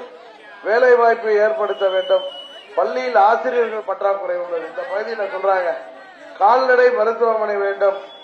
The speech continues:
சாலை வசதி வேண்டும். அனைத்தையும் உங்கள் வீட்டு பிள்ளையாகிய நான்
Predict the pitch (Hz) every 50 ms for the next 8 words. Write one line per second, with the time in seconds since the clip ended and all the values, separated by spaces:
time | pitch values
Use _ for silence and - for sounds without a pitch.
0 | - - - - - - - - 175 190 220 240 247 233 240 220 208 196 202 214
1 | 202 190 175 180 180 180 - 160 135 - - - - - - - - - - -
2 | - - - - - 165 208 220 220 220 233 233 240 254 247 247 - - - -
3 | - - - - - - - - - 160 190 202 214 214 208 214 233 240 240 233
4 | 226 - - 220 220 220 220 214 208 208 208 208 196 190 190 190 185 180